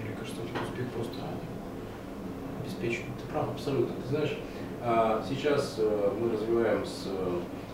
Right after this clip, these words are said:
Speaker 2: Антоном и Аленой Гириловыми сеть, э, магазинов натуральных чистых продуктов «Гирлянда».
Speaker 1: Я
Speaker 2: И,
Speaker 1: слышал.
Speaker 2: да, классный проект, очень мне нравится, верю в него, растем. И сейчас уже появились в Петербурге, э, клоны,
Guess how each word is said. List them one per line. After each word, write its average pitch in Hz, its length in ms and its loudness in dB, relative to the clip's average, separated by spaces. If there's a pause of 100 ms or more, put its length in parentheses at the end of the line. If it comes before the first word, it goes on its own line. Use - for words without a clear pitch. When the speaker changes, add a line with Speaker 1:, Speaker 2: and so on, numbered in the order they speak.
Speaker 2:
Антоном 107 320 2
и - 20 2
Аленой 104 420 6
Гириловыми 95 560 0
сеть, - 380 -2
э, 87 340 2
магазинов - 480 -2
натуральных 101 320 0
чистых - 200 -6 (100)
продуктов - 420 0 (140)
«Гирлянда». - 420 0 (560)
Speaker 1:
Я 87 120 8
Speaker 2:
И, - 40 6
Speaker 1:
слышал. - 260 4 (220)
Speaker 2:
да, - 340 6 (280)
классный 123 320 4
проект, - 180 6 (220)
очень 110 160 0
мне 107 160 4
нравится, - 420 4 (180)
верю 131 220 6
в 101 140 2
него, 90 300 6
растем. 143 340 4 (640)
И 123 340 8 (340)
сейчас - 240 4
уже 127 140 4
появились 131 300 4
в 120 100 0
Петербурге, 120 560 4 (480)
э, 98 220 0
клоны, 160 300 8